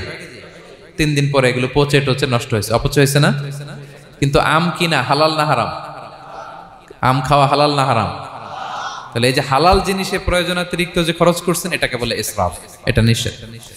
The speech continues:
আরেকটা আল্লাহ যেটা আরো ভয়ঙ্কর, শয়তানের ভাই বানাইছে আল্লাহ যে কারণে, ওটার বলে তাবযির। ওটা কি? তাবযির হচ্ছে অবৈধ বা হারাম কোনো ক্ষেত্রে প্রয়োজনাতিরিক্ত ব্যয় করা। এমনি কাজটা হারাম। এমনি কাজটা কি? বলেন তো, মদ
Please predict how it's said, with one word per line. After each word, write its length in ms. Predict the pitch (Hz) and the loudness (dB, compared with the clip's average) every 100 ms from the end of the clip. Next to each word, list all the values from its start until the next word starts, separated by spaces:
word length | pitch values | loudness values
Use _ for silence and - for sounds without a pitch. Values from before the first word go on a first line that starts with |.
| - - - | -20 -20 -4
আরেকটা 300 | 175 208 220 | -2 0 0
আল্লাহ 320 | 202 196 190 | 2 2 0
যেটা 420 | - 170 165 - - | -2 -2 -2 -6 -4
আরো 140 | 160 | -2
ভয়ঙ্কর, 440 | 170 170 160 139 131 | 0 0 0 -6 -6
শয়তানের 300 | 156 143 156 | -4 -4 -4
ভাই 200 | 135 143 | -2 -2
বানাইছে 340 | 160 165 160 156 | 0 -2 -2 -2
আল্লাহ 160 | 143 | 0
যে 120 | 135 139 | 0 0
কারণে, 260 | 127 120 | 0 0
ওটার 160 | 131 143 | 0 2
বলে 140 | 156 | 2
তাবযির। 640 | 143 170 131 147 127 - 135 | 2 0 -2 -4 -4 -4 -4
ওটা 100 | 165 | -2
কি? 280 | 175 127 - - 165 160 113 - - - - - - - _ | 0 -2 -4 -16 -18 -20 -20 -20 -20 -20 -20 -20 -20 -20 _
তাবযির 360 | 175 165 202 202 | 0 0 0 0
হচ্ছে 240 | 202 - | 0 0
অবৈধ 580 | 180 156 165 220 202 170 | 2 4 4 4 4 2
বা 220 | 131 117 | 4 2
হারাম 460 | 113 143 180 226 214 | 2 2 4 2 0
কোনো 200 | 220 208 | 0 0
ক্ষেত্রে 520 | 196 190 - 175 190 190 | -2 -2 -2 -2 -2 0
প্রয়োজনাতিরিক্ত 760 | 165 160 151 151 143 139 131 - | 2 4 4 2 2 2 2 2
ব্যয় 220 | 110 101 | 2 2
করা। 260 | - 85 82 101 - - - - - - | 0 -4 -4 -8 -14 -18 -20 -20 -16 -2
এমনি 280 | 139 160 190 | 2 4 4
কাজটা 300 | 180 - 139 | 2 2 0
হারাম। 220 | 127 107 - - - - - - - - - - _ - | 0 -2 -4 -8 -10 -12 -18 -20 -20 -20 -20 -20 _ -2
এমনি 200 | 143 170 | 2 2
কাজটা 260 | 175 - 170 | 2 2 0
কি? 240 | 143 98 - - - 113 - - - - - | 0 -2 -6 -12 -14 -16 -18 -20 -18 -18 -2
বলেন 200 | 143 151 | 0 0
তো, 100 | 147 | 0
মদ 200 | 143 151 | 2 2